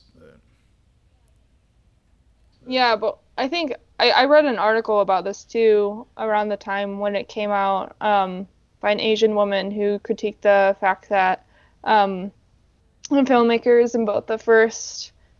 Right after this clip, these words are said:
Speaker 2: um, Blade Runner and the second one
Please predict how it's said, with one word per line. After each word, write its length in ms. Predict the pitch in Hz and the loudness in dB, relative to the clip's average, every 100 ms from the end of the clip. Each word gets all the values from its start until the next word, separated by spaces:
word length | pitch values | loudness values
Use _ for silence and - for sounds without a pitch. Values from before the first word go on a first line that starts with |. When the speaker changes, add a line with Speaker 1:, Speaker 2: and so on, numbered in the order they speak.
| _ | _
Speaker 2:
um, 600 | - 233 220 202 202 214 - - | -2 2 2 0 -4 -10 -14 -2
Blade 260 | 220 220 | 4 4
Runner 320 | 220 220 220 208 | 4 2 0 0
and 460 | 214 208 208 202 - | 0 0 -2 -4 -6
the 100 | 208 | -6
second 400 | - 202 214 202 | -2 -4 -2 -2
one 380 | 202 202 196 | 2 2 0